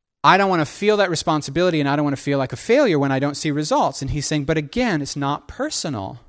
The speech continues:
You're in Christ. You're a hundred percent in Christ. It doesn't mean you're a failure. It's just an honest acknowledgement of where you are in the growth process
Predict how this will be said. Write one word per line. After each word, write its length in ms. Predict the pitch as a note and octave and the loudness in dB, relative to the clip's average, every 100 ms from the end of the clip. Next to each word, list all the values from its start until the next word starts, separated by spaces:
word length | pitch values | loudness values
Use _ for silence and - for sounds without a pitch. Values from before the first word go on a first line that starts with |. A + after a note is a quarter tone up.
| _ _ _ _ _ _ | _ _ _ _ _ _
You're 160 | E3 F#3+ | 0 0
in 100 | G#3+ | 0
Christ. 600 | F3 C3+ D#3 G#3+ - - _ _ _ _ _ _ _ _ _ | 2 2 2 -2 -10 -14 _ _ _ _ _ _ _ _ _
You're 100 | D3+ | 2
a 60 | D3 | 2
hundred 400 | - F#3 G3 G#3+ | 2 0 0 0
percent 340 | G#3 - G#3 | -4 -2 -2
in 120 | F3+ E3 | -2 -2
Christ. 600 | C#3+ B2+ D#3+ - - - _ _ _ _ _ _ _ _ _ | 0 0 -2 -6 -12 -16 _ _ _ _ _ _ _ _ _
It 80 | D3+ | 2
doesn't 300 | F#3 F3+ G3+ | 4 4 2
mean 180 | G3 G#3 | -2 0
you're 140 | G3 | 0
a 40 | D#3+ | 0
failure. 720 | - F3 A3+ D#3+ C3 G3+ - - | -2 0 0 0 0 -2 -8 -6
It's 160 | D#3 - | -4 0
just 200 | F#3 E3+ | -2 -2
an 140 | F3 - | -6 0
honest 400 | D3+ G3 G#3+ A#3 | 2 2 0 -4
acknowledgement 580 | F#3 E3+ D#3+ D3 F3 D#3+ | 0 2 4 2 -2 -2
of 80 | |
where 140 | C3 D3+ | 2 2
you 160 | E3 | 6
are 120 | D#3+ E3 | 6 6
in 80 | |
the 80 | E3 | 2
growth 400 | C#3 E3 A3+ - | 0 4 4 2
process 720 | - C3 A#2+ - C3 D#3 - | 2 2 2 2 0 0 -4